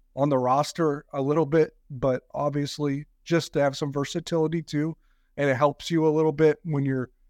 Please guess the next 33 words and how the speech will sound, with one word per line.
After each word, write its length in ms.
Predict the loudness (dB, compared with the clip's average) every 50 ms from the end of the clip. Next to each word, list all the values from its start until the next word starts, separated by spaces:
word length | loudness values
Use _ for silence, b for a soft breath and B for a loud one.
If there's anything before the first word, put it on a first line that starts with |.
| _ _ _ _ _ _ -6
recruiting 460 | -6 -6 -2 0 0 2 2 0 -2
defensive 460 | -2 -4 -2 0 0 2 2 0 0 2
line, 260 | 2 2 2 0 -2
I 60 | -4
think, 220 | -4 -6 -8 -8 _ _ _ _ _ _ _ -4
as 180 | -4 -4 -4
well, 380 | -2 0 2 2 2 2 0 _ _ _ _ _ _ _ _ -20 _ _ _
uh, 280 | -2 0 2 2 2 0
to 140 | -2 -4 -4
have 320 | -2 0 2 2 0 0 -4 _ -6
those 220 | 0 2 2 2 2
versatile 300 | 0 -2 -2 -2 -2 -2
guys. 260 | -2 0 0 0 0
That's 140 | -2 -4 -2
why 120 | -2 -2
Malcolm 380 | 0 0 0 0 0 -2 0 0
Alcorn 420 | 2 0 0 0 -2 -2 -2 -2
Crowder, 400 | -2 0 0 2 2 2 2 0
I 40 | 0
think, 160 | -2 -4 -6
is 100 | -6 -8
a 60 | -8
great 300 | -8 -4 -2 -2 -2 -2
fit. 300 | _ -4 -2 -2 -2 -2 _ _ _ _ _ _ _ _ _ _ _ _ _ _ _ _
Uh, 340 | -4 -2 0 0 0 -2 -4 -8 _ _ _ _ _
so 160 | -4 -2 0
he'll 180 | 2 2 2 2
probably 520 | 2 0 2 2 2 2 2 0 -2 -2
play 300 | -4 -4 -2 0 0 0
some 240 | 0 0 0 0 0
on 100 | 0 0
the 120 | 0 -2 -2
interior 640 | -2 -4 -4 -4 -4 -4 -4 -4 -4 -6 -6 -8